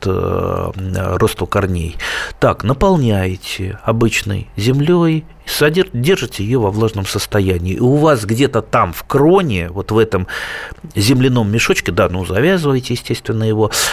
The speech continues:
в этом земляном мешочке через какое-то время появятся корни, ну, там, даже трудноукореняемые культуры можно таким образом, э, укоренить. Трудноукореняемые, такие как слива. Попробуйте этот способ воздушных отводков.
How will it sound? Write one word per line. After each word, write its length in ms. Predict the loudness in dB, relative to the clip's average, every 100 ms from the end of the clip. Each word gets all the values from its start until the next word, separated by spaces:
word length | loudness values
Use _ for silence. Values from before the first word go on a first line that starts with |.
| -2
в 60 | 0
этом 260 | 2 0 0
земляном 640 | -2 0 0 2 2 2 2
мешочке 460 | 2 0 -2 -4
через 280 | -2 0 0
какое-то 640 | 0 0 4 4 2 2 2
время 720 | 2 2 2 2 0 0 -4 -10 -20 -4
появятся 1120 | 0 2 2 0 -4 -4 -2 -2 -4 -6 -8 0
корни, 540 | 2 2 0 -2 -4 -6
ну, 120 | -8 -6
там, 500 | -6 -6 -6 -6 0
даже 300 | 2 2 0 -4 -10 -4
трудноукореняемые 1120 | 0 2 2 0 0 -2 -2 0 0 0 -2
культуры 480 | 0 -2 2 2 2
можно 320 | 2 0 -2
таким 380 | -4 -4 -2 0
образом, 540 | 0 0 0 0 -2 -4 -8 -8 -10 -8 0
э, 160 | 2 2
укоренить. 640 | 0 0 0 2 0 0
Трудноукореняемые, 920 | 2 2 0 2 0 2 2 2 0
такие 340 | -2 -4 -4 -2
как 200 | -2 -2
слива. 540 | -2 0 0 -4 -8 -4
Попробуйте 640 | -2 0 0 0 -4 -6 -10
этот 200 | -8 -12 -8
способ 440 | -2 0 0 0
воздушных 500 | 0 0 -2 -4 -6
отводков. 640 | -6 -6 -6 -8 -10 -12